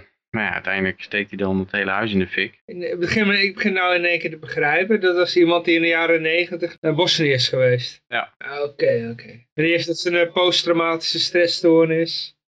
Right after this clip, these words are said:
Speaker 1: Ja, precies. Ik,
Speaker 2: Eh.
Speaker 1: ik geloof dat in Amerika zijn ook zoveel mensen, veteranen per dag, die zelfmoord plegen. En het is, ja, of ze nou daar doordraaien of al doorgedraaid waren toen, toen ze daar naartoe gingen, dat weet ik niet. Maar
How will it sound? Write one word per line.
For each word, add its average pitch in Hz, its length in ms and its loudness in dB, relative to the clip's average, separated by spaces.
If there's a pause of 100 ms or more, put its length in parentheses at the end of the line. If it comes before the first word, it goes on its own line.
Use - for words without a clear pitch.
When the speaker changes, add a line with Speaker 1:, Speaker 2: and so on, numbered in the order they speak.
(120)
Speaker 1:
Ja, 147 220 -2
precies. - 480 -4
Ik, - 80 -12 (140)
Speaker 2:
Eh. - 100 -10
Speaker 1:
ik - 80 -10
geloof 117 220 -4
dat 113 120 -4
in 104 100 -4
Amerika 107 540 0
zijn 101 220 -4
ook 92 80 -8
zoveel 107 360 -2
mensen, 104 460 -2 (140)
veteranen 104 520 -4
per 107 100 -4
dag, 104 200 -4
die 98 120 -8
zelfmoord 107 420 -2
plegen. 101 340 -2
En 98 240 -2
het 95 160 -10
is, 101 200 -14 (120)
ja, 98 200 -4
of 131 160 -2
ze - 120 -6
nou 117 300 0 (120)
daar 117 360 -2
doordraaien 110 680 0
of 120 160 -2
al 110 280 2
doorgedraaid 113 560 0
waren 110 320 0
toen, 117 280 -4 (100)
toen 127 120 -4
ze 110 60 -6
daar 113 120 -2
naartoe 110 240 0
gingen, 113 240 0
dat 110 120 -2
weet 113 160 -2
ik 113 80 0
niet. 107 180 0
Maar 98 300 -2